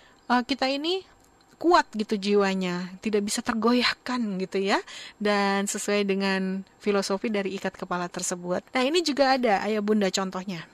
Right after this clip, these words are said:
Misalnya, dari suku Madura yang merupakan suku yang ada di Pulau Madura, dan pulau ini berseberangan dengan Pulau Jawa, tepatnya di kota Surabaya. Seperti pada umumnya,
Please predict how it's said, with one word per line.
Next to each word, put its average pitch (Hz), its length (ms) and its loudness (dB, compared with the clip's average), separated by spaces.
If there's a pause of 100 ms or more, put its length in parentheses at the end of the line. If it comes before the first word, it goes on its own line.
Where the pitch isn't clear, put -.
Misalnya, 254 560 2 (260)
dari 240 320 4
suku - 300 0
Madura 202 480 4
yang 185 180 0
merupakan 208 320 0
suku 247 320 0
yang 214 160 2
ada 220 160 2
di 240 80 2
Pulau 208 300 4
Madura, 190 500 2 (400)
dan 220 240 0
pulau 220 220 4
ini 233 340 2 (400)
berseberangan 226 680 0
dengan 254 340 2
Pulau 214 320 2
Jawa, 214 400 4
tepatnya 247 480 -4
di 240 140 -4
kota 202 260 0
Surabaya. 180 680 -4 (160)
Seperti 208 420 -4
pada 202 160 2
umumnya, 202 460 0